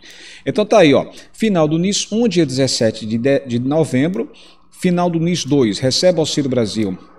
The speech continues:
dia dezoito, final do nis três, dezenove, final do nis quatro vai receber dia vinte e dois, final do nis cinco vai receber dia vinte e três de novembro,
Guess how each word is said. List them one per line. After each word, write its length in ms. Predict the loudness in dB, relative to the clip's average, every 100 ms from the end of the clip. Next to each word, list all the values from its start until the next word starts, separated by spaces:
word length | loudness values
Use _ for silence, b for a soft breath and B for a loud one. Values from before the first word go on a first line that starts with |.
| -18
dia 160 | -6 -4
dezoito, 580 | -2 -4 0 0 0 -4
final 320 | -4 0 0
do 80 | 0
nis 220 | -2 -2
três, 380 | -2 -2 -2 -4
dezenove, 760 | -4 -2 -2 -2 -2 -4 -6 -12 -18
final 400 | -4 -2 0 -2
do 120 | -2
nis 200 | -4 -6
quatro 440 | -4 -2 -2 -4
vai 140 | -6 -4
receber 280 | -4 -4 -4
dia 180 | -4
vinte 280 | -6 -6 -8
e 40 | -2
dois, 480 | 2 2 0 -6 -16 B B B B
final 280 | -4 0 0
do 80 | 0
nis 260 | -2 -2
cinco 220 | -2 -2 -2
vai 100 | -4
receber 320 | -2 -2 -2
dia 160 | -2
vinte 220 | -2 -4 -8
e 60 |
três 200 | -6 -4
de 80 | -2
novembro, 640 | -2 -2 0 -4 0 -2